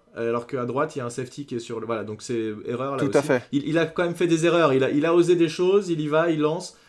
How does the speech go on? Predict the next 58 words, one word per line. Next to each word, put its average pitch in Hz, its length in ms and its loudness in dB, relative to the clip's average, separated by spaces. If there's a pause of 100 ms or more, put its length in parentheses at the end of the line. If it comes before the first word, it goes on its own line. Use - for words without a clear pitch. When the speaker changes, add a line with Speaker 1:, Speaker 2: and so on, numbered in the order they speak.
(140)
Speaker 1:
mais 143 140 2
il 180 80 0
fait 165 100 -2
des 135 180 0
erreurs. 107 280 -8
Speaker 2:
Mais 147 120 6
il 175 120 10
ose. 147 340 10 (300)
Et 127 40 4
c'est 143 140 0
ça, - 240 0
et - 60 -6
c'est - 160 -2
ça 165 220 2
ce - 100 -8
que, 120 280 0
c'est - 200 -8
un 123 80 -2
peu 147 100 -6
ça 147 220 0
ce - 100 -8
qu'on 120 160 -10
a 113 80 -2
reproché 127 540 -2
à 123 80 -2
Daniel 113 300 -8
Jones 123 240 -8 (120)
en 113 80 -12
début 110 240 -8
de - 60 -16
saison, 120 320 -8 (440)
euh, - 80 -10
c'est - 220 -6
que, - 160 -10
euh, 104 480 -2
Daniel 113 400 -8
Jones 165 240 -4 (120)
n'ose 127 280 -4
pas 156 360 4
et 123 120 2
se - 160 -10
transforme - 480 -6
un 117 80 -4
peu 139 220 -6
en 113 240 -6
Captain 131 400 -6 (160)
Checkdown. 120 560 -4 (500)
Euh, 104 460 -6
alors 117 220 -6
c'est, 120 240 -2
euh, 110 100 -2
le 104 100 -6
syndrome, 127 520 -2
euh, 104 200 -4
de, 104 180 -12
euh, 110 280 -4
se - 140 -12
faire 113 360 -4